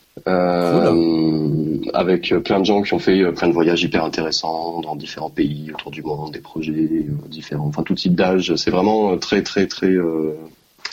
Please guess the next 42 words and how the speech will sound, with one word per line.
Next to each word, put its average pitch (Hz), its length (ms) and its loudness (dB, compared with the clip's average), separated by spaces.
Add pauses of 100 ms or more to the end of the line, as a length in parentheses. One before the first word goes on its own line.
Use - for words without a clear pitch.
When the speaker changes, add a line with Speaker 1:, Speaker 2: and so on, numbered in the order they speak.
(140)
Speaker 1:
hétérogène. 92 500 2 (840)
Speaker 2:
Tu - 120 -8
pourras 165 240 -2
m'envoyer 175 420 0
le, 151 340 -2
le, 143 460 -2
tu 135 160 -8
me 135 140 0
renvoyer 135 360 -2
le 135 140 -2
nom, 143 240 -4 (400)
euh, 131 80 -8
du, 117 260 -8
Speaker 1:
Ouais. 123 160 6
Speaker 2:
du 117 180 -6
festival, 123 500 -8
s'il - 180 -14
te - 120 -14
plaît, 120 200 -10
par 120 160 -10
Messenger. 110 480 -6
Speaker 1:
Ouais. - 120 2
Speaker 2:
Comme 160 100 -2
ça, 120 160 -6
je 101 80 -8
le 117 80 -4
mettrai 110 280 -6
dans 107 120 -6
les 107 160 -6
notes, 110 380 -6
euh, 101 100 -6
du 101 120 -12
podcast. 131 500 -12
Ça 110 100 -10
va 98 100 -10
intéresser 101 640 -10
pas 104 140 -10
mal 104 180 -8
de 104 80 -8
monde, 104 220 -6
je 95 120 -10
pense. - 520 -12